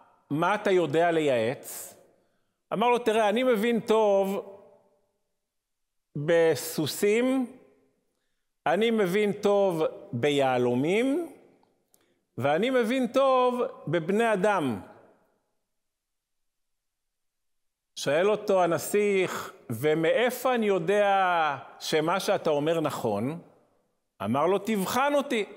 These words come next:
אמר לו, "בבקשה, אז בוא לאורווה." הוא לוקח אותו לאיזשהו אורוות סוסים, חוות סוסים,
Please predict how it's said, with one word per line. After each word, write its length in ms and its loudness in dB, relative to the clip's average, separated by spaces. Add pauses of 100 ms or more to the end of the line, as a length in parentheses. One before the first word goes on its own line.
(960)
אמר 100 0
לו, 120 0
"בבקשה, 500 0
אז 140 0
בוא 180 2
לאורווה." 720 2 (1300)
הוא 100 -2
לוקח 340 0
אותו 220 0
לאיזשהו 360 0
אורוות 360 -2
סוסים, 480 -4
חוות 480 -2
סוסים, 640 -2